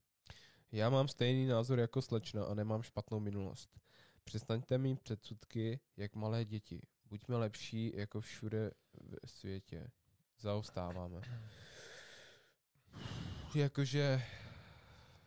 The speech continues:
Nevím, je, kde my máme jako nějaký... Jako předsudky... To nejsou předsudky, to je jakoby tvoje zkušenost s tím, že, když, vole, tady mám kamoše, který je, vole, dement, reálně neumí pořádně řídit,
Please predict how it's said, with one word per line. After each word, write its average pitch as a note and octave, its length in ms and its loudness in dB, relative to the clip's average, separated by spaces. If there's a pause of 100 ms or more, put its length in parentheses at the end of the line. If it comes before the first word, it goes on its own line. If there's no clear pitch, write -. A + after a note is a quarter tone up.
(360)
Nevím, B2 440 -4
je, A2+ 460 4
kde B2 280 2
my B2 140 4
máme B2 280 4
jako A#2+ 180 2
nějaký... A#2 420 0 (540)
Jako B2+ 180 2
předsudky... F#3 500 0 (160)
To - 80 0
nejsou G3 200 2
předsudky, - 540 0
to A#2+ 100 4
je B2+ 360 10 (420)
jakoby C#3 360 2
tvoje C#3+ 240 6
zkušenost C#3+ 720 2 (480)
s - 100 -10
tím, C3 280 2
že, B2+ 400 6 (1400)
když, D3 340 2
vole, C#3 260 8
tady C#3+ 180 6
mám D3 180 8
kamoše, C#3+ 600 6 (400)
který C3 240 6
je, C3+ 120 8
vole, C#3 220 8
dement, C3+ 640 4
reálně C3 440 6
neumí C3+ 280 6
pořádně C3+ 420 6
řídit, B2 460 2